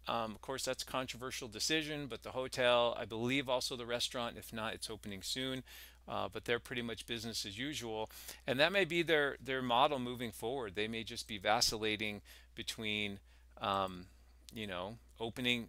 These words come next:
opening up during these lulls in eruptive activity and, and geologic, um, you know, some sense of geologic stability.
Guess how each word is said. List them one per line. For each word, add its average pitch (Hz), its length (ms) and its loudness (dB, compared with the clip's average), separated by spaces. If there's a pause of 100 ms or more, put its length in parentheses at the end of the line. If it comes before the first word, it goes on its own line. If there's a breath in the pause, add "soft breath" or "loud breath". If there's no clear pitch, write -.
opening 139 440 2
up 131 280 6
during 127 280 -2
these 117 260 0
lulls 123 540 2
in 123 80 -2
eruptive 117 420 -4
activity 123 640 0
and, 101 300 -2
and 104 100 -8
geologic, 113 600 -2 (380)
um, 95 400 -12
you 113 120 -10
know, 101 180 -8
some 113 360 -8 (180)
sense - 340 -4
of 101 80 -10
geologic 107 520 -2
stability. 120 640 -2